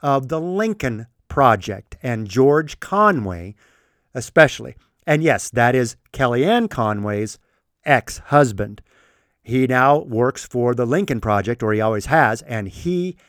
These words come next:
hates Trump with the white-hot intensity of a thousand suns. And he was the one that went to New York and got them to make a one-time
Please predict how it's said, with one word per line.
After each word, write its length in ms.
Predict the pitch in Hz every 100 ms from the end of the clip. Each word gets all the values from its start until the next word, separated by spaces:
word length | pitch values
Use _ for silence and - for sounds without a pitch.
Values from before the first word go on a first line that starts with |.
| _ _
hates 920 | - - 151 170 135 - - - - _ _ _ -
Trump 400 | - 131 98 - - _ _ _
with 180 | 117 120
the 120 | 113
white-hot 600 | 85 147 185 - 156 165
intensity 580 | 131 113 143 160 160 160
of 80 | 113
a 60 |
thousand 460 | 98 131 147 135 143
suns. 420 | 120 98 95 - _ _ _ _ _ _
And 360 | - 131 127 123 -
he 540 | _ 143 180 226 240 202 147 _
was 220 | 127 151
the 120 | 156 208
one 320 | 147 117 113
that 100 | 120
went 220 | 120 135
to 120 | 165
New 100 | 185
York 380 | 202 117 110 -
and 220 | 123 107
got 320 | 95 123 - 120
them 280 | 117 120 127
to 220 | - 139
make 320 | 135 123 113 -
a 300 | 120 107 107
one-time 1300 | 98 110 170 220 254 254 - 240 262 180 107 104